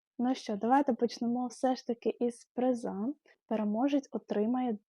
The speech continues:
дуже класну гру, а, ручної роботи. Це гра Memory. А, хто не знає, що це за гра, пояснюю. Вона містить шістнадцять карток,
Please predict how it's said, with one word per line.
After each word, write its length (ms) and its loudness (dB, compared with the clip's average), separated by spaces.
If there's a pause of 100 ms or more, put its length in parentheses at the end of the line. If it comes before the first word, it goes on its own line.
(100)
дуже 360 4
класну 640 -4
гру, 400 -2 (640)
а, 120 -2
ручної 520 0
роботи. 500 0
Це 520 -4
гра 400 -4 (100)
Memory. 500 -2 (640)
А, 140 -4
хто 260 0
не 140 4
знає, 320 -2
що 240 0
це 160 -4
за 100 -6
гра, 360 0 (360)
пояснюю. 580 0 (560)
Вона 380 4
містить 540 2 (180)
шістнадцять 600 0
карток, 680 0